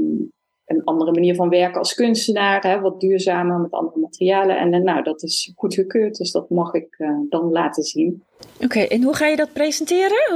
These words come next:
Speaker 2: Hoe, hoe ziet dat er dan uit?
Speaker 1: Ehm, ik weet nog niet precies in welke vorm, want, eh, wij hadden, eh, drie jaar terug,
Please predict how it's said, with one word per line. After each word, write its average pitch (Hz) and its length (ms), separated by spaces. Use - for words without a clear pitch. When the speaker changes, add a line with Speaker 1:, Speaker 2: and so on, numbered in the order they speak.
Speaker 2:
Hoe, 330 180
hoe 311 120
ziet 311 160
dat - 160
er 302 60
dan 302 200
uit? - 480
Speaker 1:
Ehm, 262 720
ik 226 160
weet 285 120
nog 277 120
niet 294 140
precies 294 320
in 240 140
welke 226 320
vorm, 320 360
want, 262 360
eh, 220 220
wij 202 920
hadden, 196 640
eh, 185 160
drie 208 200
jaar 196 120
terug, 262 280